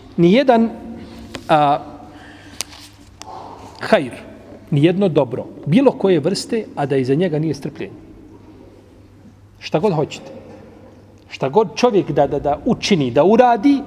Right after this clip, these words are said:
od hajra i od dobra, iza toga mora postojati nekakva vrsta strpljenja. Ova ili ona.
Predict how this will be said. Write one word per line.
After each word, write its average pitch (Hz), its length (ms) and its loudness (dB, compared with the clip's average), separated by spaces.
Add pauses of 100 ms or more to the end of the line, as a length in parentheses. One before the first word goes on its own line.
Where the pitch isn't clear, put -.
(280)
od 175 220 2
hajra 220 300 4
i 160 80 4
od 156 100 4
dobra, 214 360 2 (580)
iza 175 200 2
toga 185 260 2
mora 175 220 2
postojati 160 460 -2
nekakva 160 340 -2
vrsta 135 240 -6
strpljenja. 113 480 -8 (800)
Ova 220 260 6
ili 190 140 6
ona. 131 180 2